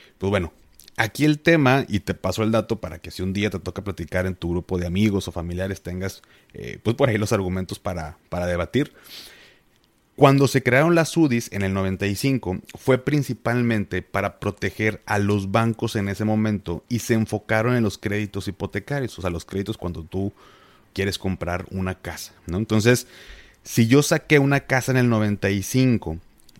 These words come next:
y mi crédito lo saqué en udis y la inflación se fue por las nubes, que bueno, realmente sí pasó eso por el tema de, de crisis y demás, mi deuda, y ojo con lo que te acabo de decir,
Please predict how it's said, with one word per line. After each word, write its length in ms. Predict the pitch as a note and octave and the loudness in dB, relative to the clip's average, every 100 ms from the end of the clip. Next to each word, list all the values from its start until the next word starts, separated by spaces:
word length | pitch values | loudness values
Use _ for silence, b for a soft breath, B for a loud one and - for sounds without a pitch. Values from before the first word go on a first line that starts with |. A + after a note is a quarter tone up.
| - | -2
y 120 | A2 | 2
mi 160 | G#2+ G#2 | 4 2
crédito 560 | - C3 C3+ B2 - | 4 4 6 2 0
lo 140 | F#2+ F2 | -4 -2
saqué 320 | F2+ - G#2 | -8 -4 0
en 160 | A2+ - | 0 0
udis 480 | C#3+ D#3+ B2 B2 - - | 2 4 4 0 -4 -4
y 100 | G#2 | 0
la 80 | G2 | 2
inflación 800 | G2+ - G2 F2+ G#2+ A#2+ B2+ - | 0 0 -4 -2 0 0 0 -6
se 480 | - - - - F2 | -16 -14 -10 -6 -6
fue 320 | - - A2 | -4 -2 -2
por 140 | - C#3 | 0 2
las 120 | C#3+ | 2
nubes, 360 | C#3+ B2+ B2 - | 4 2 2 -2
que 80 | |
bueno, 240 | F#2 D#2+ D2 - - | -6 -6 -10 -16 -12
realmente 540 | F2+ F#2 G2 G2+ F#2+ | -6 -2 -2 -2 -4
sí 160 | - F#2+ | -6 -6
pasó 400 | - F2+ F2 F2+ | -4 -6 -6 -6
eso 220 | F2 A2+ | -6 -8
por 180 | - E2 | -10 -14
el 60 | |
tema 240 | F2 F#2+ F#2+ | -14 -12 -10
de, 200 | F2+ D#2+ | -12 -12
de 140 | E2 | -14
crisis 360 | - F#2+ G2+ - | -10 -8 -8 -6
y 20 | |
demás, 380 | F2 E2 G#2+ - B B B B B B B - | -6 -4 -6 -8 B B B B B B B -2
mi 260 | A2 B2 A#2+ | 4 6 4
deuda, 640 | A2+ F3 F#3 B2+ C3 F3 D3 | 6 6 6 4 2 -2 -4
y 220 | G#2 G#2+ - | -2 -2 2
ojo 220 | B2+ C#3 | 2 4
con 140 | C#3 | 4
lo 80 | A2+ | 4
que 80 | F#2+ | 0
te 80 | G#2+ | -4
acabo 320 | G2+ A2+ G#2 | 0 0 0
de 80 | F#2 | -4
decir, 400 | F2 F2+ F2 | -6 -8 -8